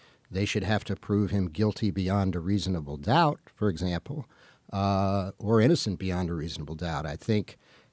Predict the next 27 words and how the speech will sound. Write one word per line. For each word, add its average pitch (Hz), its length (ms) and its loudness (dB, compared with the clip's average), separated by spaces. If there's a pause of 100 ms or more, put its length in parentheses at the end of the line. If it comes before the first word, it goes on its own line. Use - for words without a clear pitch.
(100)
you 90 100 -8
know, 87 300 -4
every 98 280 0
senator 95 680 2
has 87 220 -6
to 95 80 -6
make 87 240 -4
up 87 60 -8
his 101 120 -2
mind, 98 560 0
um, 85 540 -6
assuming 92 420 -4
that 87 160 -8
they're 85 160 -4
trying 85 440 -4
to 82 340 -8 (520)
get - 180 -6
the 80 100 -6
right 85 240 -4
result 101 360 0
as 73 120 -6
opposed 82 380 -8
to - 40 -18
playing 80 300 -6
a 76 60 -8
partisan 80 440 -8
game. 101 400 -2